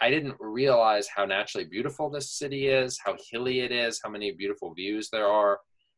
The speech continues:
Um, and I also didn't know much about, uh, Pittsburgh's current, um, economy and, and position in the world. You know, the,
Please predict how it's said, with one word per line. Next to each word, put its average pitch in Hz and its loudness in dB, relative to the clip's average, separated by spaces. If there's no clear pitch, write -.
Um, 95 0
and 120 2
I 117 4
also 135 2
didn't 117 -4
know 110 2
much 107 -2
about, 98 2
uh, 92 -2
Pittsburgh's 98 -8
current, 110 -2
um, 92 -4
economy 107 0
and, 87 -6
and 90 -6
position 101 -6
in 92 -6
the 87 -8
world. 101 2
You 131 -4
know, 104 -2
the, 98 -2